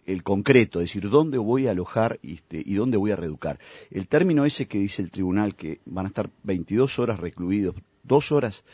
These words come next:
fuera de un lugar en donde seis personas, este, van a estar, eh, con un inodoro, este, por llamarlo muy, quizás, este,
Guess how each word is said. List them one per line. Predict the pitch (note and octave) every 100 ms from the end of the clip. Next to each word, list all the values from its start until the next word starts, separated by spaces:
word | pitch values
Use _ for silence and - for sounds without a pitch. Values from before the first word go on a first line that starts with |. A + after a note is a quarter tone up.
| - _
fuera | - G#2 A#2+ A2+
de | F#2
un | F#2
lugar | F2 F#2 G#2 - _ _ _ _ _ _ _ _ _ -
en | A2
donde | G2+ F#2+
seis | F2+ C3+ -
personas, | A2 G2+ B2 A#2+ F#2+ E2+ -
este, | D#2+ - E2 D#2
van | F2 G#2+
a |
estar, | G2 G#2+ G2+ -
eh, | - C#2+ B1+ -
con | D#2 F#2
un | G#2
inodoro, | F#2+ E2+ G2 G#2 G2 D2+
este, | C#2+ D2 - D2+ B1+ A#1+
por | - D2+
llamarlo | - D2+ F#2+ F#2+ D#2+ C2+
muy, | D2+ F2 G2+ F#2+ C#2+ C#2+ - _ _ _
quizás, | - - G2 -
este, | - - E2 D2+ C2+